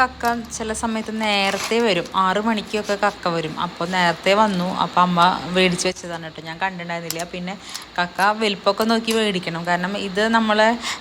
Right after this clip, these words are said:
ആം, എന്താ, പുഴുങ്ങി അറയെടുത്ത് വരുന്ന കക്കയല്ല, ഇത് ഒറിജിനൽ, അതായത് വെള്ളത്തിൽ നിന്ന് ഇങ്ങനെ കോരി എടുത്ത് കൊണ്ടുവരുന്ന ജീവനുള്ള കക്കകളാണ്. അപ്പോൾ ഇത് നല്ല ടേസ്റ്റ് ആയിരിക്കും ഈ വെൾ-,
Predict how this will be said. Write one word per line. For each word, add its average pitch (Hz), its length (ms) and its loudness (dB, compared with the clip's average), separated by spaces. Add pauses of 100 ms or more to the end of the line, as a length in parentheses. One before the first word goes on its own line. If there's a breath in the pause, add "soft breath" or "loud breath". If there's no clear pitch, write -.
(160)
ആം, 196 260 6 (520)
എന്താ, 196 200 2 (200)
പുഴുങ്ങി 220 460 4 (240)
അറയെടുത്ത് 240 500 4
വരുന്ന 233 300 4
കക്കയല്ല, 190 520 4 (640 loud breath)
ഇത് 190 80 2 (120)
ഒറിജിനൽ, 202 380 4 (220)
അതായത് 196 320 4
വെള്ളത്തിൽ 196 300 6
നിന്ന് 214 120 2
ഇങ്ങനെ 220 220 4 (100)
കോരി 214 320 6
എടുത്ത് 220 220 2
കൊണ്ടുവരുന്ന 190 420 4 (140)
ജീവനുള്ള 196 380 4 (100)
കക്കകളാണ്. 170 640 2 (460 loud breath)
അപ്പോൾ 202 220 6 (280)
ഇത് 214 120 2 (120)
നല്ല 214 140 6 (140)
ടേസ്റ്റ് 214 380 6
ആയിരിക്കും 180 340 2 (260)
ഈ - 20 0 (300)
വെൾ-, 185 220 6